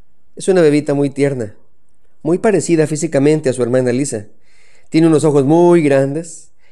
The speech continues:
y su pelo rubio, en el cual siempre lleva un moño azul. Su primera palabra fue papá, y tiene un némesis. Es un bebé con una sola ceja, que la ve feo. Aunque es un personaje principal en la serie de televisión,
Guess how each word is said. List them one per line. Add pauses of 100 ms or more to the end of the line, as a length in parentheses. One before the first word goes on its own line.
(140)
y
su
pelo
rubio, (400)
en
el
cual
siempre
lleva
un
moño
azul. (600)
Su
primera
palabra
fue
papá, (640)
y
tiene
un
némesis. (400)
Es
un
bebé
con
una
sola
ceja, (360)
que
la
ve
feo. (1400)
Aunque
es
un (280)
personaje
principal
en
la
serie
de
televisión,